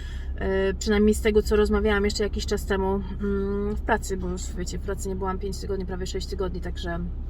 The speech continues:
także tak. Aha, i podjęłam decyzję, nie zostaję dłużej na zwolnieniu, idę do pracy. Jak dam radę, to dam radę, to super, a jak nie dam rady, to po prostu już rozmawiałam z moją menadżerką, że wrócę do domu i pójdę, wiecie, pójdę dalej na zwolnienie.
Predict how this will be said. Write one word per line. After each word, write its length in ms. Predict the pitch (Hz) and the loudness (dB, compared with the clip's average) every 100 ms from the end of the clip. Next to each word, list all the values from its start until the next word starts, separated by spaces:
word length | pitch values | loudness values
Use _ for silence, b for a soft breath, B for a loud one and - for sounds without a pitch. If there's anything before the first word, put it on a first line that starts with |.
| - - - - - | -6 -6 -6 -6 -6
także 160 | 170 185 | -4 -4
tak. 160 | 202 - | -2 0
Aha, 200 | 285 233 | 4 4
i 100 | 226 | 2
podjęłam 320 | 233 226 214 | 2 4 4
decyzję, 460 | 208 269 247 240 269 B B B | 2 -2 -2 0 -2 B B B
nie 140 | 220 269 | 2 2
zostaję 380 | 320 214 208 | 0 2 2
dłużej 240 | 202 208 381 | 2 2 0
na 100 | 208 | 0
zwolnieniu, 480 | 202 202 202 202 - B B B - | 0 2 2 0 -2 B B B -2
idę 160 | 220 | 0
do 80 | 196 | 0
pracy. 360 | 170 175 - - - 214 | -2 -4 -6 -6 -6 -2
Jak 220 | 247 240 | -2 0
dam 140 | 226 | 2
radę, 300 | 220 196 196 196 | 2 2 0 -2
to 80 | 185 | -4
dam 120 | 180 | 2
radę, 380 | 220 226 233 285 - | 4 6 4 2 -4
to 80 | 196 | -6
super, 500 | - - 294 339 370 - - B B B | -6 0 4 4 2 -4 -6 B B B
a 80 | 269 | 0
jak 200 | 269 - | 0 0
nie 60 | 226 | 0
dam 140 | 220 | 2
rady, 300 | 208 202 202 | 4 4 2
to 120 | 196 | 0
po 80 | 190 | -4
prostu 260 | 196 196 196 | -4 -2 -2
już 100 | 202 | -2
rozmawiałam 380 | 190 185 185 185 | -2 -2 -2 -2
z 60 | |
moją 120 | 185 | -2
menadżerką, 580 | 180 180 175 185 - 185 | -2 -2 -2 -4 -4 -4
że 400 | 202 202 202 208 | -4 -4 -4 -4
wrócę 300 | 214 220 214 | -4 -2 -2
do 120 | 262 302 | 4 6
domu 320 | 370 370 330 | 8 6 4
i 200 | 240 220 | 2 0
pójdę, 360 | - 214 208 190 - - - | 0 2 2 2 -4 -6 -6
wiecie, 320 | 190 - 185 - - - - - - - - - | -6 -6 -6 -6 -6 -6 -6 -6 -6 -6 -6 -6
pójdę 200 | 233 233 | -4 -2
dalej 240 | 226 208 196 | -2 -2 -2
na 120 | 202 | -2
zwolnienie. 480 | - 190 190 190 | -2 -2 -2 -2